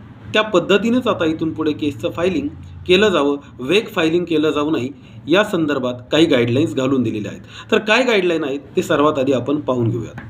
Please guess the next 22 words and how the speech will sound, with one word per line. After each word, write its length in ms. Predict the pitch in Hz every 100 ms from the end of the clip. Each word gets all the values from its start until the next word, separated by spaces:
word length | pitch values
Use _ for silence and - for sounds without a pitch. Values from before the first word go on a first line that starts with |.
| - - - - -
मित्रांनो, 340 | 226 294 285
आपल्याला 320 | 233 214 247
सर्वांना 420 | 254 208 220 233 208
माहिती 280 | 175 165
आहे, 200 | 165 131 120 - -
चेक 200 | - 247
बाउन्सच्या 340 | 233 240 226 233
केसमध्ये 440 | 214 208 208 208
समनची 520 | 208 214 208 254 247
बजावणी 400 | 196 180 185 208
होण्यामध्ये 480 | 196 170 165 147 120 110 - - - -
प्रचंड 340 | 196 226 233
प्रमाणामध्ये 580 | 214 180 175 170 170 165
वेळ 200 | 156 175
खर्च 280 | 147 120 139
व्हायचा. 300 | 107 92 98 - - 151
अगदी 260 | 156 196
महिने, 540 | 190 180 196 180 123 - -
काही 180 | 165 202
महिने 300 | 185 185 190
किंवा 240 | 185 180 156
एखादी 260 | 180 160